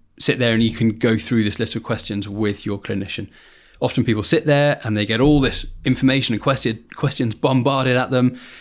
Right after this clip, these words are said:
They can often be quite nervous as well, so it's very easy to forget any queries or questions that you had before you went in the room.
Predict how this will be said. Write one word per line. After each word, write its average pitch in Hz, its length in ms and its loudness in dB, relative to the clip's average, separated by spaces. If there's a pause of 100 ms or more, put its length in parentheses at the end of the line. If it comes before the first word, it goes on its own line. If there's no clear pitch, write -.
(140)
They 113 80 2
can 131 120 0
often 123 200 0
be 110 80 0
quite 107 240 -6
nervous 127 500 2
as 110 140 -4
well, 120 240 2
so - 120 -4
it's 110 100 -2
very 127 360 2
easy 113 220 2
to - 120 -4
forget 117 380 -4
any 104 160 -4
queries 104 420 -2
or 104 60 -6
questions 104 480 -4
that 101 80 -8
you 87 140 -8
had - 320 -4
before 104 260 -6
you 98 80 -4
went 98 220 -8
in 95 80 -6
the 92 80 -6
room. 90 180 -6